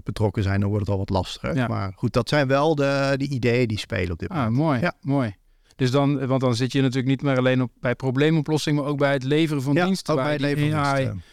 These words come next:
Speaker 2: kan
Speaker 1: Ja.
Speaker 2: gaan betrekken.
Speaker 1: Ja, zeker.
Speaker 2: Nou, dat klinkt, dat klinkt veelbelovend in elk geval. En het klinkt ook alsof het op niet eens zo lange termijn al
Speaker 1: Nee.
Speaker 2: concreet gaat worden.
Speaker 1: Nee, dit hoeft, dit hoeft niet lang te duren. Wij, in principe zijn, zijn de basis voor, de basisrandvoorwaarden, die zijn, staan gewoon goed. Dus, eh,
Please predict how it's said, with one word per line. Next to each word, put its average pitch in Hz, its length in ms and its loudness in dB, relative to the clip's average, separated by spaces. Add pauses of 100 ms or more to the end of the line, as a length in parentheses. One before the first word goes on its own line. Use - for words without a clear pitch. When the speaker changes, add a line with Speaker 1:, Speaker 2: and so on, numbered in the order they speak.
(120)
Speaker 2:
kan 143 140 0
Speaker 1:
Ja. 131 60 0
Speaker 2:
gaan 127 180 2
betrekken. 117 520 -4
Speaker 1:
Ja, 151 120 -4 (340)
zeker. - 420 -2 (580)
Speaker 2:
Nou, 135 140 0
dat - 120 0
klinkt, 160 400 2
dat 156 180 -2
klinkt 156 240 0
veelbelovend 165 560 2
in 135 60 0
elk 120 200 0
geval. 120 220 -2
En 151 40 0
het 156 120 -2
klinkt 190 280 2
ook 202 140 2
alsof 165 240 0
het 160 120 -4
op 170 240 -2
niet 165 260 0
eens 160 260 2
zo 175 280 2
lange 156 220 2
termijn 139 380 0
al 131 480 -2
Speaker 1:
Nee. 170 180 4
Speaker 2:
concreet 190 300 2
gaat 160 140 -2
worden. 117 340 0
Speaker 1:
Nee, 180 300 0
dit 170 180 0
hoeft, - 360 -10
dit 147 180 0
hoeft 175 220 -4
niet 175 160 2
lang 160 180 2
te 95 80 -4
duren. 104 220 2
Wij, 135 160 2
in 147 60 0
principe 147 400 -4
zijn, 139 360 -2 (260)
zijn 139 200 0
de 123 100 2
basis 131 580 0
voor, 123 280 -2
de 120 140 2
basisrandvoorwaarden, 117 1000 0
die 110 80 0
zijn, 107 280 -2
staan 113 200 -2
gewoon 101 180 0
goed. - 380 -8
Dus, - 320 -4
eh, 107 360 2